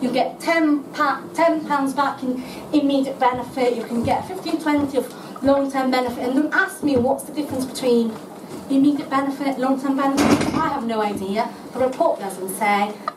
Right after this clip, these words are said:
Doesn't matter. The key message is one pound you put in,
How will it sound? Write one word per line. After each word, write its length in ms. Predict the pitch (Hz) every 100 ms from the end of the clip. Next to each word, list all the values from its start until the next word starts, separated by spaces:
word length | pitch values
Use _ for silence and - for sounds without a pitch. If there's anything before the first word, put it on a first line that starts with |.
| -
Doesn't 240 | 247 240
matter. 420 | 240 - - 147 - - -
The 100 | 262
key 200 | 269 320
message 460 | 311 311 302 269 247
is 160 | 233 - - -
one 280 | 269 320
pound 320 | 320 349 330 311
you 120 | 339
put 280 | - 370 277
in, 300 | 233 233